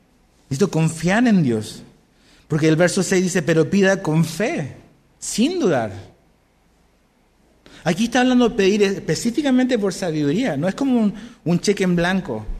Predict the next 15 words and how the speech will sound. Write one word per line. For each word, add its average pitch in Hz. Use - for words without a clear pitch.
de 135
"pide 190
lo 185
que 165
quieras, 180
Dios 175
te 175
hace 147
sí 160
a 156
todo". 165
No, 233
está 226
hablando 233
de 190